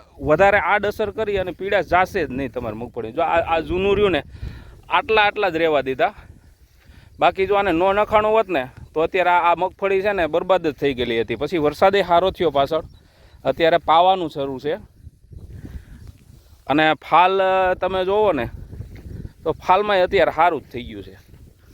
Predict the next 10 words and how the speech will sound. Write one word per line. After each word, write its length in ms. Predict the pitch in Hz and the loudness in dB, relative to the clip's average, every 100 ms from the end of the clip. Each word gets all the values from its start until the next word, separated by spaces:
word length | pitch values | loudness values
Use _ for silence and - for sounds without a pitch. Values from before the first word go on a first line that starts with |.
| - - | -20 -20
બહુ 360 | - 147 165 175 - _ - - - - _ _ - _ | 2 6 6 4 -6 _ -20 -20 -20 -20 _ _ -20 _
વાંધો 360 | 117 143 165 175 | 2 2 4 2
નથી 260 | 175 165 | 2 0
એમ. 140 | 135 117 | -2 -2
નકર 200 | 139 - | -2 -2
પીળી 340 | - 151 196 | -2 0 2
મગફળી 380 | 190 196 208 202 | 2 -2 0 0
પડી 240 | 202 208 | 0 0
જાય 160 | 214 214 | 2 0
ને, 140 | 123 | -2